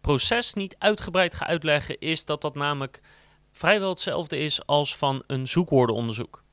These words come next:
Namelijk, je hebt een bepaald idee of je hebt bepaalde ideeën van, nou, hè, eh,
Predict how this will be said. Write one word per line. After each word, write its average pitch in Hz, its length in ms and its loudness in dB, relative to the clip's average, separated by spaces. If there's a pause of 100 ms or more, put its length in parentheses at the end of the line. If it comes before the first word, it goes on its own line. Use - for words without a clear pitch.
(140)
Namelijk, 131 460 0
je 127 60 -4
hebt 143 360 -2
een 139 120 -10
bepaald - 340 -2
idee 175 420 -2
of 143 60 -8
je - 100 -10
hebt 120 120 -10
bepaalde 123 380 -6
ideeën 170 460 2
van, 143 160 -4
nou, 131 140 -2 (520)
hè, 151 140 2
eh, - 240 -4